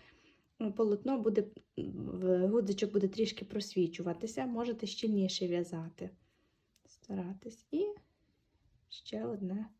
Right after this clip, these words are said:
зменшення.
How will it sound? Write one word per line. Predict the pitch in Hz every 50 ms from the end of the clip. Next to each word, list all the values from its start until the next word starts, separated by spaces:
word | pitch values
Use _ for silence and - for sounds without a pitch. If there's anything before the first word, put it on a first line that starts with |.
| _ _ _ _ _ _ _ _ _ _ _ _ _ _ _ _ _ _ _ _ _ _ _ _ _ _ _ _ _ _ _ _ _ _ _ _ _ _ _ _ _ _ _ _ _ _ _ _ _ _ _ _ _ _ _ _ _ _ _ _ _ _ _ _ _ _ _ _ _ _ _ _ _ _ _ _ _ _ _ _ _ -
зменшення. | - 160 151 147 180 - - - - - 202 190 190